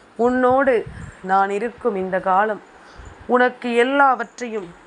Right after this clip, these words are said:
நம்பிக்கையோடு எடுத்துச் சொல்லும். என்றோ ஒரு நாள் இந்த வாழ்க்கை நமக்குரிய சோதனைகளை எல்லாம்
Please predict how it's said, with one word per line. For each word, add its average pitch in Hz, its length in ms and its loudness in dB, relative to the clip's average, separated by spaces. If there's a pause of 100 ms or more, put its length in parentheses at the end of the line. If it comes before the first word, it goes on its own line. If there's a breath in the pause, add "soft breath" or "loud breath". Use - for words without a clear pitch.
நம்பிக்கையோடு 220 960 -2
எடுத்துச் 208 520 -6
சொல்லும். 202 360 -6 (1040 loud breath)
என்றோ 285 340 2 (100)
ஒரு 233 220 2
நாள் 220 260 0 (400)
இந்த 208 280 -2
வாழ்க்கை 220 480 -2 (720 loud breath)
நமக்குரிய 254 720 -2
சோதனைகளை 247 800 -2
எல்லாம் 226 400 -4